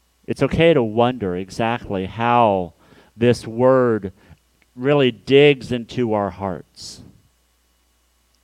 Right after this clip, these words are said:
But what God is asking us to do through the person of Jesus Christ is to say, "Just, just give me you. Give me who you are, where you are,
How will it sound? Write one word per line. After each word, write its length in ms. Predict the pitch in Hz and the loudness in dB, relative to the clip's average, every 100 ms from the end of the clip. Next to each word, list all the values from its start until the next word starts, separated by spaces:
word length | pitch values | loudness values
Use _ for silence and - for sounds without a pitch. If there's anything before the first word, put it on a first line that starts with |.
| _ | _
But 160 | - 104 | -12 -10
what 160 | 98 - | -12 -16
God 500 | 104 110 110 113 - | -18 -16 -14 -16 -16
is 280 | 104 95 - | -16 -16 -16
asking 540 | 101 104 - - 104 | -14 -14 -16 -18 -18
us 260 | 90 98 - | -14 -16 -16
to 120 | - | -20
do 380 | 92 85 73 71 _ _ _ _ _ _ _ _ _ | -20 -18 -20 -20 _ _ _ _ _ _ _ _ _
through 80 | 104 | -10
the 80 | 101 | -8
person 420 | - 120 120 123 | -6 -8 -8 -10
of 140 | 104 | -12
Jesus 400 | - 104 95 95 | -10 -10 -10 -14
Christ 440 | - 107 95 92 90 | -14 -12 -10 -12 -16
is 100 | 87 | -18
to 80 | |
say, 260 | 95 110 104 | -12 -8 -8
"Just, 220 | 113 - _ _ | -8 -12 _ _
just 240 | 120 - - | -16 -14 -8
give 180 | 131 | -10
me 120 | 113 107 | -8 -12
you. 320 | 90 78 - _ _ _ _ _ _ _ _ _ _ _ _ | -12 -12 -16 _ _ _ _ _ _ _ _ _ _ _ _
Give 180 | 131 123 | -8 -6
me 140 | 123 | -6
who 260 | 107 127 131 | -8 -8 -8
you 300 | 120 110 87 | -6 -8 -8
are, 260 | 80 71 78 _ _ _ _ _ _ _ - | -10 -12 -18 _ _ _ _ _ _ _ -6
where 340 | 117 127 120 | 2 4 4
you 280 | 104 101 87 | 0 -6 -6
are, 280 | 80 69 | -8 -10